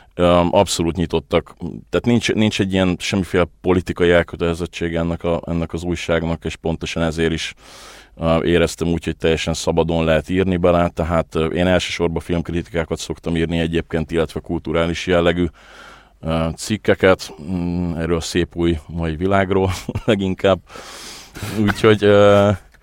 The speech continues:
és abszolút, ö, nyitottak, meg elfogadóak, nagyon jobban vagyok a főszerkesztővel is, ö,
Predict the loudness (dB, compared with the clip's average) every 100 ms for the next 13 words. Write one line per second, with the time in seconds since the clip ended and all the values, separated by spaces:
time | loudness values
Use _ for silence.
0 | -2 0 4 4 4 2 2 0 2 4
1 | 4 2 0 0 -2 0 -2 -2 0 0
2 | 0 0 0 0 0 2 0 0 0 0
3 | 0 0 0 0 0 0 -2 0 -2 0
4 | -4 -4 -4 -2 -2 -2 -4 0 0